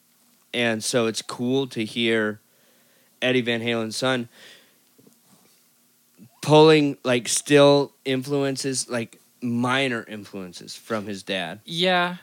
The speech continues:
Speaker 1: Um, and then creating new, like,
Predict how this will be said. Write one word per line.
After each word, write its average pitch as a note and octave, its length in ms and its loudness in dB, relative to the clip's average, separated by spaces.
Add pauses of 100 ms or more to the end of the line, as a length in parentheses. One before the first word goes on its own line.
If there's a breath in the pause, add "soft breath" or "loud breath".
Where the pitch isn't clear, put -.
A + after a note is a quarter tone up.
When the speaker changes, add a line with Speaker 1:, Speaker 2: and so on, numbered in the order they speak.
Speaker 1:
Um, G#2+ 540 2 (300)
and A#2 260 -2
then A2 360 -2 (1160 loud breath)
creating A#2+ 800 2
new, A#2 560 0
like, G#2 400 -8